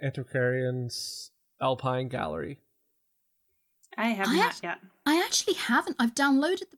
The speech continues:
Speaker 3: bundle on both N A and E U, and I will look at it because I certainly have, uh, antiquities that need to be displayed somewhere. But I'm still trying to build my other museum house, and there's only so, you know, I can only build one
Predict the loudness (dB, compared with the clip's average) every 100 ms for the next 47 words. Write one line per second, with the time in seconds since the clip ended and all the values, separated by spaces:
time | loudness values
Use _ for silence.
0 | _ 2 2 0 -10 _ 0 2 0 -4
1 | _ _ _ _ 0 4 4 4 2 2
2 | 2 2 -6 -20 _ _ _ _ _ _
3 | _ -4 0 2 4 2 -2 -8 _ _
4 | 0 2 2 0 -2 0 0 -2 -8 -12
5 | -4 0 2 2 0 -2 -4 -2 0 0
6 | -2 _ -2 0 0 -4 _ _ 0 2
7 | 0 -2 -8 -8 -8 -6 -6 _ -8 -8
8 | -8 -10 -10 -6 -2 0 -2 -4 -8 _
9 | _ _ _ _ _ _ _ _ -2 2
10 | 4 4 4 2 2 4 2 2 0 2
11 | 0 0 0 2 2 2 2 2 -2 -8
12 | -8 -6 -6 -6 -2 0 0 0 0 -2
13 | -6 -6 -2 2 2 0 -20